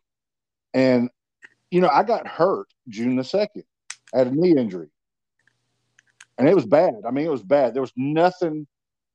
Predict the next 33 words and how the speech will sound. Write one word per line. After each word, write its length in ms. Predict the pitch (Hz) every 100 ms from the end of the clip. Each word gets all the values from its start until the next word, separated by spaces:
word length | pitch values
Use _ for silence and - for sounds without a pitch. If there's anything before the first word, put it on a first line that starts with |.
| _
like, 220 | 113 113 123
I 160 | 160
thought 320 | 170 160 147
it 100 | 123
was, 220 | 139 117 113
like, 200 | 117 -
the 100 | 110
end 140 | 127
of 60 | 123
the 60 | 117
world. 380 | 113 101 90 - _ _ _ _ _ _ _ _ _ _ _ -
Greatest 440 | 123 131 131 127
thing 200 | 131 123
that 100 | 120
could 120 | 113
ever 180 | 110 110
happen 280 | 113 98 95
to 120 | -
me. 160 | 87 87 _ _ _ _ _ _ _ _ _ _
Greatest 580 | - 127 165 175 170 -
thing 460 | 175 175 175 170 165 _ _ _
to 100 | - -
ever 280 | 139 143 139
happen 420 | 139 143 151 139
to 180 | 151 143
me, 300 | 139 127 127 _ _ _ _
to 120 | 127
get 220 | 104 135
a 60 | 131
big 360 | 101 131 113 98
dose 460 | 123 127 120 - -
of 160 | 104 101
reality. 720 | 104 113 127 131 123 120